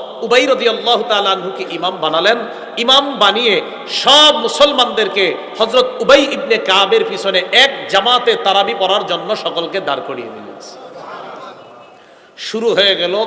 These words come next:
দেড় হাজার বছর পর্যন্ত পুরা রমজান মাস জামাতে তারাবির নামাজ আদায় করা। তাহলে ওমর ফারুকের প্রথম যুগ পর্যন্ত জামাতে পুরা মাস পেয়েছিলাম না দুই দিন বা তিন দিন?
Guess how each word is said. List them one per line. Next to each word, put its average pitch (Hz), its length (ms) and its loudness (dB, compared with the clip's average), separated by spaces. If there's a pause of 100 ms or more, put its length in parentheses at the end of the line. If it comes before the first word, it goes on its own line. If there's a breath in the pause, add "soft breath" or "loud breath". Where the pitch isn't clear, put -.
দেড় 165 180 2
হাজার 180 300 -2
বছর 196 440 -4
পর্যন্ত 180 560 -2 (220 loud breath)
পুরা 311 380 4
রমজান 214 440 0
মাস 208 480 -2
জামাতে 160 440 -2
তারাবির 147 380 -2
নামাজ 147 360 -6
আদায় 123 240 -8
করা। - 300 -14 (1600)
তাহলে 151 160 -2
ওমর 175 200 -4
ফারুকের 185 460 -2
প্রথম 190 360 -6
যুগ 190 220 -6
পর্যন্ত 190 420 -6
জামাতে 180 340 -2
পুরা 202 200 -4
মাস 202 220 -4
পেয়েছিলাম 202 420 -2
না 185 100 -2
দুই 165 160 -6
দিন 190 140 -4
বা 196 80 -2
তিন 170 240 -8
দিন? 156 180 -8